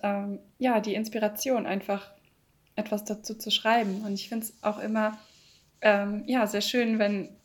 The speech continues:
<clears throat> wie du, wie du eben auch gesagt hast, man versucht, sich durch das Schreiben weiterzuentwickeln, weil ich eben auch finde, dass man versucht, ähm, durch den Schreibprozess selbst seine eigenen Gedanken schlüssig auf Papier zu bringen. Also so, dass man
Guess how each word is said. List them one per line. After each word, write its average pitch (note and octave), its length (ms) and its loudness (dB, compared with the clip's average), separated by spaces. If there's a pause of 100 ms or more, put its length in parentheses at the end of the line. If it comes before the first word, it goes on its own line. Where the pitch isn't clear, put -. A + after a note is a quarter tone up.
(360)
<clears throat> - 500 4
wie A3 120 -2
du, A3 300 0 (200)
wie G#3 140 0
du A3 120 2
eben G#3 280 0
auch G#3 160 -2
gesagt G#3+ 400 2
hast, G#3 220 -2 (360)
man G#3+ 140 0
versucht, G#3 360 -4
sich G#3 200 -6
durch G#3 180 -4
das G3 160 -4
Schreiben F#3+ 400 -2
weiterzuentwickeln, A#3 1120 -4 (380)
weil G#3 200 4
ich G#3+ 140 -6
eben G#3 140 0
auch G#3 140 -2
finde, G#3+ 340 -2
dass G#3 260 -4
man G3+ 180 -4
versucht, A3 720 -4 (180)
ähm, G3+ 360 0
durch G#3+ 220 -2
den G#3+ 140 -4
Schreibprozess G#3 680 -4
selbst G#3 320 -2
seine G3+ 240 -2
eigenen G#3+ 320 2
Gedanken G3+ 520 -2 (260)
schlüssig B3+ 440 -2
auf G#3+ 140 -4
Papier A#3+ 360 -6
zu G3 140 -8
bringen. F#3 420 -6
Also G3+ 200 -2
so, G#3 200 0
dass G#3+ 240 -4
man G#3+ 280 -6